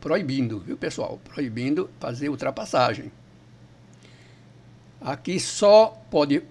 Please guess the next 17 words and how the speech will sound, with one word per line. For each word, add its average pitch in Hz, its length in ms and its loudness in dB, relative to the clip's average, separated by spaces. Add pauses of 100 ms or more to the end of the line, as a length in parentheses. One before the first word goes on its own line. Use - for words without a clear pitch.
ultrapassar, 151 680 -2
pessoal, - 340 -12
quando 160 320 0
é 160 80 4
interrompidas 151 1120 -2 (100)
ou 160 160 -2
seccionadas. - 920 -6 (2250)
Questão 180 360 -2
doze. 151 480 6 (120)
Numa 233 280 2
via 143 260 2
cujas 226 380 -2
faixas 139 340 -4
de 170 80 -8
tráfego 120 500 -6
sejam 147 400 -2
separadas 123 880 -2